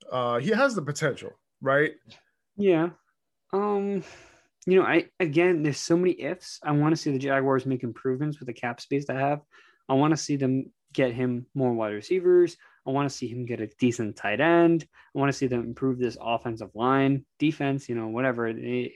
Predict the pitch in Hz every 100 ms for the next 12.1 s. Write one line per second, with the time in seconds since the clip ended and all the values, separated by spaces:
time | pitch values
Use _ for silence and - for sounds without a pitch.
0 | - - 131 127 123 120 117 123 113 127
1 | 120 117 113 117 113 117 - - _ -
2 | - - _ _ - - - _ 165 160
3 | 160 170 160 185 139 - 190 240 180 180
4 | 165 143 190 233 185 156 117 120 127 156
5 | 147 180 190 _ 151 147 143 139 - 143
6 | - 147 - 170 147 143 135 123 139 156
7 | 151 139 151 151 160 170 135 117 _ 190
8 | 220 147 - - - - _ _ _ _
9 | _ _ - 143 123 120 147 143 165 190
10 | 220 - 156 143 - - 139 156 147 -
11 | 151 151 143 123 127 123 135 - 147 143
12 | 147